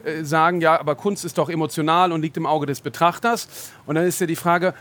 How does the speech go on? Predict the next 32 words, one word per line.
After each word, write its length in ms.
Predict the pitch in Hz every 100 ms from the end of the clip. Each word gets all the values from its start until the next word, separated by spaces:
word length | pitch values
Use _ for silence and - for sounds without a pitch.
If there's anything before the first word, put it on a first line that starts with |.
| -
was 160 | 156 147
sind 120 | 196
die 100 | 185
wichtigen 340 | 196 - 226 214
Betrachter? 640 | 214 208 208 - 240 240 226
Das 160 | 156
sind 120 | 202 170
die 120 | 180
Entscheidungsmacher 1300 | 160 156 160 180 175 160 - - - 139 160 220 220
von 220 | - 180
Museen, 640 | 165 160 147 196 202 202 175
Kunstvereinen, 840 | 196 214 - 180 156 156 160 156
Galerien, 640 | 151 151 156 190 190 185 - - -
Messen. 380 | 151 160 - 107 - - - - - - - - -
Und 340 | 175 180 170 - - - - 147
diese, 520 | 175 160 175 165 160 - -
dieses 320 | 143 156 165 160
Rating 300 | 196 208 202
funktioniert 460 | 190 - 190 190
eben 200 | 165 151
so, 380 | 123 180 226 254 - - - - - - - -
dass 400 | 127 151 - -
Andy 260 | 175 175 160
Warhol 380 | 156 156 190
zum 140 | 185 190
Beispiel 640 | 175 180 - 202 196 202 180 - - - - - -
ist 180 | 180 -
im 140 | - 156
Museum 340 | 160 165 175
of 140 | 147
Modern 260 | 147 151 151
Art, 420 | 170 190 214 -